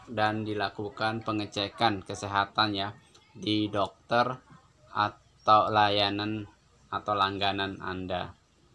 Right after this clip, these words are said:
Jadi biar mempercepat untuk pengecekan layanan kesehatan, karena nanti kalau misalnya diperoleh nanti akan memperbanyak antrian. Nah, untuk selanjutnya Anda siap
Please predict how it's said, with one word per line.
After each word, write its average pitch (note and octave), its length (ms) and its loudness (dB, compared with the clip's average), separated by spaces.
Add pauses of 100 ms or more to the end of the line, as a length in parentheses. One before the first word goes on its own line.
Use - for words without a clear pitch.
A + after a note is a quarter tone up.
(560)
Jadi A#2+ 320 -2
biar A2 160 0
mempercepat G#2 720 0
untuk A2+ 240 -6
pengecekan G2+ 720 -6 (800)
layanan G2+ 400 2
kesehatan, G2 560 -2
karena G2+ 240 -4
nanti G#2+ 240 -4
kalau G#2+ 220 -2
misalnya G2 340 -4
diperoleh G2+ 560 0 (320)
nanti A#2 460 -4
akan A2 840 -4
memperbanyak G2 720 -6
antrian. F#2 560 -6 (1120)
Nah, A#2+ 320 2
untuk C#3 240 -4
selanjutnya C3 640 0 (1040)
Anda D#3 400 4 (1120)
siap A#2+ 480 2